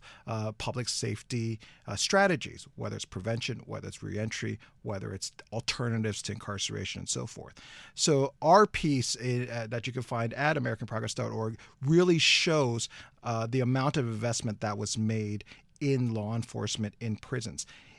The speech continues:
If there is something that Congress can do to change the formula or to put more guidelines around what states can do and how they report their data back to the federal government,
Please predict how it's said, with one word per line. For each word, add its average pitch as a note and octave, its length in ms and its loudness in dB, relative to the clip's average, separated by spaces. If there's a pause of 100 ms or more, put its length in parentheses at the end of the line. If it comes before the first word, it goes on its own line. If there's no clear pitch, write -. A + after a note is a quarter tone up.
(160)
If A3 320 2
there D3+ 300 6
is D#3+ 280 2
something D3 420 2
that B2 140 -2
Congress C3 440 -2
can A#2 240 0
do C3 420 2 (300)
to B2 400 2 (560)
change F#3 540 6
the D#3 80 0
formula C3 680 -4 (420)
or C3 160 0
to C3+ 360 0
put - 260 -2
more C#3+ 360 0
guidelines B2 760 2 (240)
around C#3 540 2 (200)
what C#3+ 260 2
states - 340 -2
can A2+ 240 -2
do B2 280 -2 (100)
and G#2+ 140 -6
how D3+ 300 -2
they E3 160 0
report C3+ 460 -2
their A2 160 -2
data B2+ 440 -2 (460)
back D3+ 340 2
to A#2+ 360 -2
the A2 100 -4
federal A2+ 320 -2
government, C3 440 -2